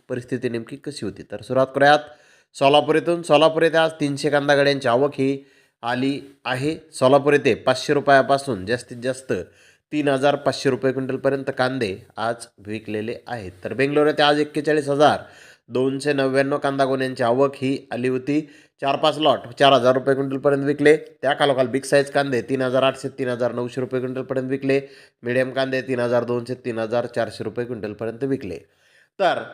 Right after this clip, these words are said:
दिल्ली येथील आझादपूर मंडी येथे आज विक्रीसाठी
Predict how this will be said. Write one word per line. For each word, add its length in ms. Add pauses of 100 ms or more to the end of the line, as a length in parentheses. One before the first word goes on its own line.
(340)
दिल्ली 300
येथील 240
आझादपूर 360
मंडी 280
येथे 200
आज 240
विक्रीसाठी 720